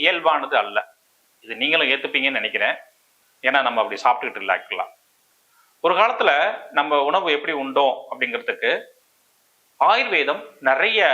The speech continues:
வழிமுறைகளை சொல்லியிருக்கு, எப்படி உணவு உண்ணணும் அப்படிங்கிறதுக்கு நிறைய வழிமுறைகளை ஆயுர்வேதம் வழங்கியிருக்கு. அப்படி வழங்கியிருக்கும் பொழுது நீங்க எந்த உணவு எந்த பாத்திரத்துல வைக்கணும் அப்படிங்கிறது குறித்தும்,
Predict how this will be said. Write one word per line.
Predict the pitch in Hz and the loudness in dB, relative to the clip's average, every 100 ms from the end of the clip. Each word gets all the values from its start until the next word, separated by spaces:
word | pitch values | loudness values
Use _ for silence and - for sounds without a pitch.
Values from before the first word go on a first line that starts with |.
| 117 107 - 117 | 4 0 -4 -2
வழிமுறைகளை | 143 117 185 135 123 147 | 0 0 0 0 0 -2
சொல்லியிருக்கு, | 180 113 120 117 - - _ 131 | -4 -2 -2 -2 -8 -20 _ -6
எப்படி | - 185 139 131 | -4 -4 0 0
உணவு | 151 139 117 | 0 -2 -2
உண்ணணும் | 135 139 135 135 | 0 2 0 -2
அப்படிங்கிறதுக்கு | 123 117 107 - - 120 | 0 -2 -2 -10 -4 -2
நிறைய | 117 143 117 | 0 0 -2
வழிமுறைகளை | 127 139 117 120 151 123 | -2 0 -2 0 2 2
ஆயுர்வேதம் | 127 123 127 104 | 0 -4 -2 0
வழங்கியிருக்கு. | 104 98 - _ _ _ _ _ _ _ _ _ _ _ _ _ _ - _ _ | -2 -4 -12 _ _ _ _ _ _ _ _ _ _ _ _ _ _ -20 _ _
அப்படி | 165 196 202 | 0 2 0
வழங்கியிருக்கும் | 160 202 226 - 139 | -2 -2 -2 -4 0
பொழுது | 139 117 139 214 - - _ 151 | 0 2 0 -2 -6 -20 _ -8
நீங்க | 190 208 160 | -4 0 0
எந்த | 160 247 240 165 | 0 0 -2 0
உணவு | 165 180 175 180 202 - _ _ - | 0 2 2 0 -2 -10 _ _ -4
எந்த | 156 202 - | 0 0 2
பாத்திரத்துல | 160 156 151 156 143 | 2 2 -4 -2 -2
வைக்கணும் | 113 127 117 110 - - _ _ _ - | -2 -2 0 -2 -4 -18 _ _ _ -4
அப்படிங்கிறது | 123 139 127 110 - | -2 0 0 -2 -2
குறித்தும், | - 123 127 | -4 -2 -4